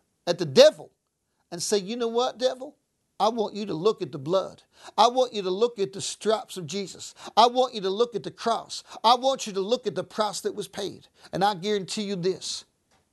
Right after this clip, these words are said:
he'll be gone before you finish those statements. But you got to know it. You've got to know it. So many people say, "Yeah," but when they get in battle,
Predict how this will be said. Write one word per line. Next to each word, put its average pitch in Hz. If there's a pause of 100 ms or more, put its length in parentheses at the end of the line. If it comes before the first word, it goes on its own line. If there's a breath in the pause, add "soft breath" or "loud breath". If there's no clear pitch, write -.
he'll 208
be 160
gone 175
before 160
you 165
finish 160
those 160
statements. - (720)
But -
you 202
got -
to 220
know 392
it. - (680)
You've -
got -
to -
know 143 (180)
it. - (520)
So -
many 233
people 233
say, 220
"Yeah," 208 (400)
but 233 (240 soft breath)
when 208
they 208
get 214
in 190
battle, -